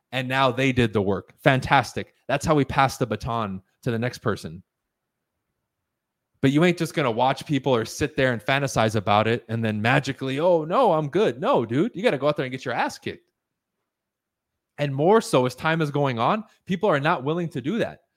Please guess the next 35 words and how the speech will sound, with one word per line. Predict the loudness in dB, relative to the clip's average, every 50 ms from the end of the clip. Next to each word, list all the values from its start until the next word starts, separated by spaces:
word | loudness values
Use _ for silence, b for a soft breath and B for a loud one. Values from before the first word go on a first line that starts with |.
| b b b
No | -2 0 2
one's | 2 2 0 0
willing | 0 0 2 2 2 0
to | 0 -2 -2
share | -2 0 0 2 2 2
their | 2 2 0
losses. | 2 2 2 2 0 -2 -4 -6 -6 -8 b b b b b
No | -2 0
one's | 0 0 0 0 0
willing | 2 2 2 2 0 -2
to | -4 -6
fail. | -6 -2 -2 0 0 0 0 -2 B B B B B
No | -4 -2
one's | 0 0 -2
willing | -2 -2 -2 -2 -2
to | -2 -2
do | 0 0 0 0
anything. | -2 -4 -4 -6 -8 -10 -10 -10
They | -10 -8
just | -8 -6 -4
wanna | -4 -4 -4
start | -6 -6 -2 0 2 2 2 0
and | -4 -6 -4
be | -4 -4
perfect. | 0 2 2 2 4 2 -2 -2 -2
They | -2 -2
want | -2 -2 -2
everything | -4 -4 -4 -4 -6 -6 -6
to | -4 -2
work | -2 -2 0 2
out. | 2 0 0 -2 _ _ _ _ _ _ _ _ _ _ _ _
Like, | 0 2
as | 4 4 4
an | 2 0
example, | 0 0 0 -2 -2 -2 -4 -8 -8